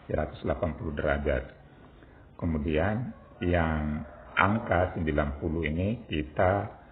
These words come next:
pindahkan ke sebelah kanan. Jadi enam A sama dengan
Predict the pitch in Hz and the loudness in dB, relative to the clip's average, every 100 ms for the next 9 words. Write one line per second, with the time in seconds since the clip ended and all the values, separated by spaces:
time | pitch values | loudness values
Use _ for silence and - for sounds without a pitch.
0 | - - - 87 76 69 - 92 87 - | -20 -8 -4 2 2 4 4 2 2 -2
1 | - 85 87 78 73 80 76 - - - | -2 -2 -2 0 0 0 -4 -12 -20 -20
2 | - - - 85 80 71 69 - - - | -20 -20 0 2 4 2 0 -6 -16 -20
3 | - - - - - 110 92 - 113 110 | -20 -20 -20 -12 -6 -4 -4 -4 -4 -4
4 | 110 - 92 90 107 - 101 87 80 73 | -4 2 4 4 2 0 2 2 2 0
5 | 80 95 | 0 0